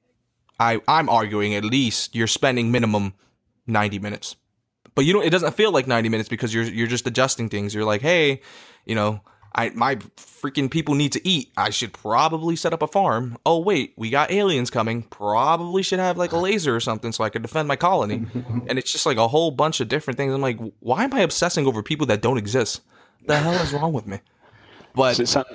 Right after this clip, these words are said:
Speaker 3: it sounds like, um, futuristic, uh,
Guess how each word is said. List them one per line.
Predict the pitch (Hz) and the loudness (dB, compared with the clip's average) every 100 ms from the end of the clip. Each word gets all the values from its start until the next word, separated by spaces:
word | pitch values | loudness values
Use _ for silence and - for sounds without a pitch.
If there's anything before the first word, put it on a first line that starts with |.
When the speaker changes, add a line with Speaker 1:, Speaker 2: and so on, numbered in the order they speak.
| 110 | -18
Speaker 3:
it | 139 | -10
sounds | - 135 120 | -2 0 0
like, | 110 - 117 | -2 0 0
um, | 101 95 92 | 2 -2 -6
futuristic, | - - 98 - 98 - - 98 - - - | -8 -6 -4 -2 0 0 2 0 0 -12 -2
uh, | 95 95 92 92 92 | 2 4 4 4 2